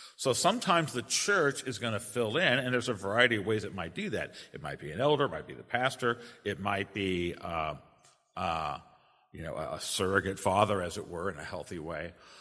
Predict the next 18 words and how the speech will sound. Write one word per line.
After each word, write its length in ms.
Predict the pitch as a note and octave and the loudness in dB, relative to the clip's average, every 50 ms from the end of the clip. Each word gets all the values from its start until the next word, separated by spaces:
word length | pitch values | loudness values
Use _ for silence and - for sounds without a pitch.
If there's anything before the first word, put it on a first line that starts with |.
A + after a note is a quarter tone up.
| - _ - | -20 _ -2
But 160 | G#2 B2 C#3 | 4 8 8
I 80 | C#3 C#3+ | 8 8
do 260 | C#3 - A3 C#4+ D#4+ | 8 6 4 4 4
think 520 | D4 - - - D#3 C3 A#2+ A#2+ B2+ - | 4 2 2 2 2 2 2 0 0 2
that 180 | - C#3 - - | 2 2 2 4
the, 120 | C3+ A#2+ | 2 2
the 140 | A#2+ A#2+ A#2+ | 4 4 2
church 880 | A#2 - - - - - - A#3 A#3+ G#3+ D3+ B2+ B2+ B2 - - - - | 2 4 4 4 4 4 6 8 10 10 10 10 8 6 2 -2 -2 0
and 160 | C3+ B2+ A#2+ | 0 0 0
the 60 | A2+ A2+ | 0 -2
men 400 | A2+ B2 C3 C3+ D#3+ G3 A#3+ B3+ | -2 -4 -2 0 2 2 2 2
of 100 | A#3+ G3 | 0 0
society, 380 | - - A#2 - B2+ G#2 F#2 | -2 -2 0 0 0 0 2
the 60 | A2 | 0
whole 240 | G2+ - - A3 C4+ | 0 0 0 0 2
idea 380 | C4+ G#3+ C#3+ A#2+ G#2+ G#2 G#2 G#2+ - - - - - - | 2 2 2 2 0 0 0 -2 -6 -16 -18 -18 -8 -2
is 140 | - A#2+ A2 | 0 2 4
a, 200 | A#2+ G#2+ F#2+ - | 4 4 4 2